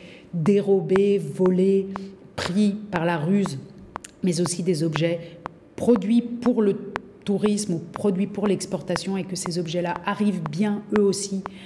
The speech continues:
euh, dans les musées. Et je voudrais, toujours sur cette partie, partager avec vous les réflexions d'un autre missionnaire, euh, suisse,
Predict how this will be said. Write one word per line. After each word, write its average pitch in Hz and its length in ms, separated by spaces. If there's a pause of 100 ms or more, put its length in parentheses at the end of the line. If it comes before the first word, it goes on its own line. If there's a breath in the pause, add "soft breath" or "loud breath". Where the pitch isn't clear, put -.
(340 loud breath)
euh, 165 220 (120)
dans 180 160
les 170 120
musées. 170 340 (440 loud breath)
Et 247 120
je 247 80
voudrais, 220 540
toujours 262 340
sur - 140
cette 208 180
partie, 277 400
partager 240 520
avec 185 280
vous 233 180
les 190 240
réflexions 214 680 (320 loud breath)
d'un 190 180
autre 214 480
missionnaire, 196 760 (460 loud breath)
euh, 147 420 (300)
suisse, - 920